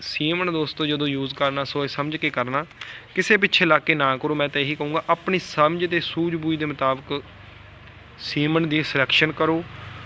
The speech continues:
ਤੇ ਆਉਣ ਵਾਲਾ ਸਮਾਂ ਦੋਸਤੋ ਬਰੀਡਿੰਗ ਦਾ ਹੀ ਆ, ਬਰੀਡਿੰਗ ਦੇ ਨਾਲ ਹੀ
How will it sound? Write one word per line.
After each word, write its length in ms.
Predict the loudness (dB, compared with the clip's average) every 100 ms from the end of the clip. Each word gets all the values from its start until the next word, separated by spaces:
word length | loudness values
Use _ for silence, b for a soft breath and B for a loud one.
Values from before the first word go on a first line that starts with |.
| -12 -8
ਤੇ 80 | -2
ਆਉਣ 240 | 0 2 4
ਵਾਲਾ 240 | 6 6
ਸਮਾਂ 320 | 4 2 2
ਦੋਸਤੋ 300 | 2 -2 -2
ਬਰੀਡਿੰਗ 400 | 0 2 4 4
ਦਾ 100 | 4
ਹੀ 140 | 6 6
ਆ, 140 | 4 0 -8 -8 -8 -6 4
ਬਰੀਡਿੰਗ 380 | 6 8 6 6
ਦੇ 120 | 4
ਨਾਲ 360 | 6 6 6
ਹੀ 400 | 4 0 -2 -2